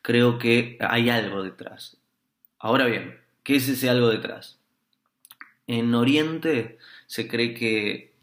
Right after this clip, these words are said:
en una de las partes de Oriente, Oriente es muy grande, eh, se cree que la enfermedad es una construcción, es una construcción de distintas etapas.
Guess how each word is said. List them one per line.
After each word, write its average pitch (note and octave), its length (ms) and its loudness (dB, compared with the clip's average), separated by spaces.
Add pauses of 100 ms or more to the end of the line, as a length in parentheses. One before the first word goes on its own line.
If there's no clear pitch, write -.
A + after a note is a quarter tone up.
en G#2+ 200 -6
una G2+ 300 -2
de G2 180 -8
las F#2+ 100 -12
partes - 260 -6
de G2+ 80 -8
Oriente, G#2 300 -6
Oriente A2+ 260 -6
es F#2+ 60 -14
muy G2 100 -10
grande, F2+ 340 -16 (580)
eh, A2 400 0
se A#2+ 200 -8
cree D3 160 -4
que D#3 80 -4
la C3 80 2
enfermedad A2+ 380 -4
es C3 120 -8
una B2+ 140 -4
construcción, G2 680 -12
es G2 120 -10
una G#2+ 120 -8
construcción G#2+ 600 -8
de A#2+ 100 0
distintas A2 480 -8
etapas. - 680 -18